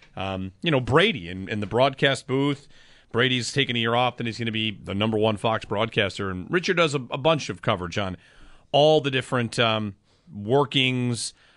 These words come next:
of N F L play-by-play teams and color analyst teams, whether it's Tony Romo, Greg Olson. He writes about it a lot. So it'd be interesting to get his perspective on that, 'cause I'd like to kinda get into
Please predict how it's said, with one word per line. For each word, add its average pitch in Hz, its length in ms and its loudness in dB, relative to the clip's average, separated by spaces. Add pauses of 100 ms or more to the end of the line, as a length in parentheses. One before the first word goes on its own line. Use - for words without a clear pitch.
(100)
of 104 260 0
N 127 160 0
F 123 140 -2
L 120 260 0
play-by-play 120 720 -2
teams 113 460 -2
and 90 240 -6 (320)
color 110 280 0
analyst 110 340 -2
teams, 107 180 -4
whether 92 180 -6
it's 80 120 -10
Tony 98 240 -2
Romo, 113 540 2 (260)
Greg 98 180 0
Olson. 113 360 2
He 113 80 2
writes 139 200 0
about 135 160 2
it 113 80 -4
a 110 40 -4
lot. 101 260 -2
So 101 220 0
it'd - 280 -14
be 160 80 2
interesting 165 200 0
to 139 60 2
get 123 140 2
his 127 160 0
perspective 123 520 0
on 95 140 0
that, 92 140 -4
'cause 113 140 -2
I'd 131 100 0
like 139 140 0
to 107 100 -6
kinda 107 300 -4
get 104 260 -6
into 101 320 -2